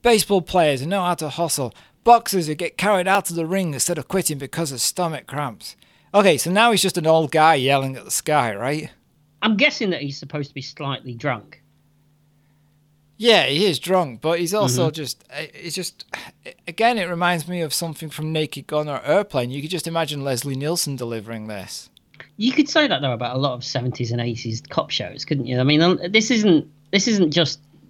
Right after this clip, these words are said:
Speaker 2: you know, typical of T-, it's not, it's not just a T J Hooker thing. It's typical of all those kind of shows from back then, isn't it?
Speaker 1: Yeah, but I think it's because they let him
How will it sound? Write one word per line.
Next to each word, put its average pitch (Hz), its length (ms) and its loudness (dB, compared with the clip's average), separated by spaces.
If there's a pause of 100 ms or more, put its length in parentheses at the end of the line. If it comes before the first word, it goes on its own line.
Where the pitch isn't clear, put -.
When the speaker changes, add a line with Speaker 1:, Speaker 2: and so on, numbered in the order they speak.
(180)
Speaker 2:
you 156 80 0
know, 131 100 2
typical 139 460 0
of 117 120 -2
T-, 131 300 -2
it's 160 220 -4
not, 190 160 2
it's 151 120 0
not 175 140 2
just 147 200 -2
a 135 40 2
T 139 220 2
J 127 140 2
Hooker 147 240 2
thing. 117 180 -2
It's 123 120 -6
typical 147 380 -2
of 123 160 0
all 139 280 2
those 113 280 0
kind 113 200 -6
of 110 80 -8
shows 113 300 -6
from 120 180 -8
back 107 180 -4
then, 120 200 -12
isn't 151 200 -4
it? 107 160 -10 (160)
Speaker 1:
Yeah, 127 520 4
but 165 180 0
I 175 140 2
think 185 260 -4
it's 160 160 -10
because 147 380 -4
they 135 140 0
let 139 260 -2
him 131 440 -2